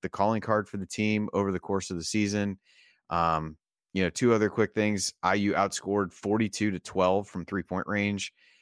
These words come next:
Certainly a difference in styles. Nebraska always is gonna come into games wanting to do that. Even when they were getting pounded by everybody, they came in wanting to do that. They shot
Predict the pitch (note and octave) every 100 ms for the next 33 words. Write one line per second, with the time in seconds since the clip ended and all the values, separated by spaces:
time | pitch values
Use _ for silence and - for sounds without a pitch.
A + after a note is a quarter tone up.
0 | _ _ - - B2+ C3 B2 A#2 G#2+ A2+
1 | A#2 G#2 G#2+ - G2+ G2+ G2+ E2+ D#2 F#2
2 | F#2+ G2+ - F#2 F#2+ G#2+ G#2 G2 F#2+ G2
3 | - F#2+ F2+ E2 F2+ F2+ D#2+ F2 F2+ D#2+
4 | E2 E2+ F2+ - G#2+ A2 G2 F2+ F#2 F#2+
5 | E2+ F2+ E2+ - F#2+ G#2 E2+ D#2 D#2 D2+
6 | D2+ D#2 D#2 D#2 D2+ E2 D#2+ D2+ D2+ D2
7 | D2 D#2 D#2 D2 F2+ F#2 G2+ F2